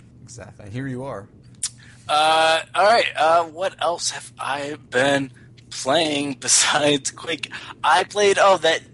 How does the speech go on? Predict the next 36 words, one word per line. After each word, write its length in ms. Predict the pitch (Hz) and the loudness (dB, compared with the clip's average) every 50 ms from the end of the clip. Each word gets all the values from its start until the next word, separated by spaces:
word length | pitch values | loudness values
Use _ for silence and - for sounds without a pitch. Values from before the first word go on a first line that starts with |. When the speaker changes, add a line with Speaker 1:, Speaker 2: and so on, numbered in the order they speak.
| - | -12
Speaker 2:
you 100 | - 170 | -8 -4
know, 120 | 165 165 156 | -2 -2 0
that 180 | 143 147 143 | 0 -2 -2
new 80 | 151 147 | -2 -6
game 260 | 143 139 151 139 135 131 | -6 -4 -4 -4 -2 -2
that 100 | 131 131 | -2 -2
all 100 | 131 123 | -2 -2
the 60 | 120 | -4
kids 260 | - - 131 123 - | -8 -8 -6 -4 -4
are 100 | 139 131 | -4 -4
about, 500 | 127 120 123 117 117 117 117 113 120 - | -2 0 2 2 2 2 0 -2 -6 -6
Fallout 340 | - 131 127 123 120 120 117 | 0 2 4 4 4 4 2
New 100 | 113 113 | -2 -4
Vegas. 680 | 110 113 117 113 107 104 104 98 98 - - - - - - - - - - - - - - | -2 0 0 0 -2 -4 -6 -6 -4 -4 -4 -4 -6 -10 -18 -20 -20 -20 -20 -20 -20 -18 -8
Speaker 1:
Oh, 580 | - 175 202 226 226 214 208 202 196 185 170 151 | -2 0 0 2 2 2 0 0 -2 -4 -4 -6
right. 420 | 139 143 143 139 120 110 101 101 - - - - | -6 -6 -6 -6 -6 -8 -10 -12 -14 -20 -12 -10
<laughs> 1400 | 151 135 - - - - - - - - 254 214 - - 254 226 - - - 262 233 - - - - - 302 - _ _ - - - - - - - - - - - - - - - | -8 -8 -6 -6 -4 -2 -2 0 2 2 2 2 2 0 -2 -2 -4 -6 -8 -10 -10 -10 -10 -16 -18 -18 -18 -18 _ _ -20 -20 -20 -20 -20 -20 -18 -14 -14 -12 -12 -12 -14 -6 0
Speaker 2:
Uh, 320 | - 170 180 180 175 165 160 - - - 220 - - - - | 4 4 6 6 6 4 2 0 -2 -4 -4 -4 -6 -12 -18
<laughs> 360 | - - - - - - 156 | -18 -18 -18 -18 -18 -6 -2
so 480 | - - - 247 240 233 226 220 214 - - | 0 2 4 4 4 4 4 2 0 -2 -4
I 140 | - 208 | -4 -6
was 200 | 214 226 226 208 | -6 -6 -8 -8
just 160 | - - - - _ - | -8 -8 -10 -12 _ -12
really 200 | 233 240 240 208 | -8 -8 -6 -6
bored, 500 | 160 170 202 208 220 233 214 185 151 - - - - - - - - - | -4 -2 0 2 4 4 4 2 0 -8 -20 -20 -20 -20 -20 -20 -18 -6
uh, 380 | - 156 156 156 156 147 139 131 | -4 -2 0 0 0 0 -2 -4
like, 160 | 127 147 - - | -6 -8 -10 -10
a 40 | |
week 220 | 165 175 - - - | -10 -10 -10 -12 -8
ago, 520 | - 156 151 143 139 127 123 131 139 - - | -2 0 2 2 2 2 -2 -4 -10 -14 -10
and 200 | - 151 151 156 | -6 -6 -6 -4
I 60 | 151 151 | -6 -4
was 120 | - - | -4 -4
like, 160 | 151 151 - | -6 -6 -8
"Man, 260 | 208 220 220 196 170 | -4 -2 -2 -2 0
um, 460 | 175 165 160 165 165 160 156 151 147 | -2 0 2 2 2 0 0 -6 -12